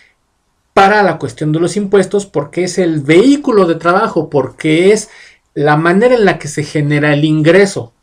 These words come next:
Es muy diferente al caso de un vehículo particular, el cual normalmente es más para el uso de lo que corresponde al dueño,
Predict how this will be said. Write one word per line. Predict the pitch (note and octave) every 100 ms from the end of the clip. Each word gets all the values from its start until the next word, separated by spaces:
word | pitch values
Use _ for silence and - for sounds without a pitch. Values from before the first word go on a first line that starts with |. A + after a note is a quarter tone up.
| _ _ _
Es | - B2
muy | D3
diferente | A3 A#3 A3+ G#3 G3 G#3+ - - _ -
al | D3 C#3+
caso | - E3 D#3+ F3+ E3+ C3+
de | B2+ C3+
un | E3 F#3+
vehículo | F#3 E3 E3 E3 D3+ B2
particular, | D#3 F#3+ A#3+ A#3 C4+ A3+ - - - -
el | D3 D3+
cual | - F#3+
normalmente | F#3+ F3+ E3+ F3+ F3+ F3 E3+ E3+
es | E3+ E3+
más | E3+ G3 G#3 -
para | D#3 C3
el | C3
uso | C3+ D3 C#3+
de | C#3 E3+ F#3+ F#3 _
lo | C#3+ B2+
que | -
corresponde | C#3 - - C3 B2+ C#3
al | D3
dueño, | F3+ B3+ G#3+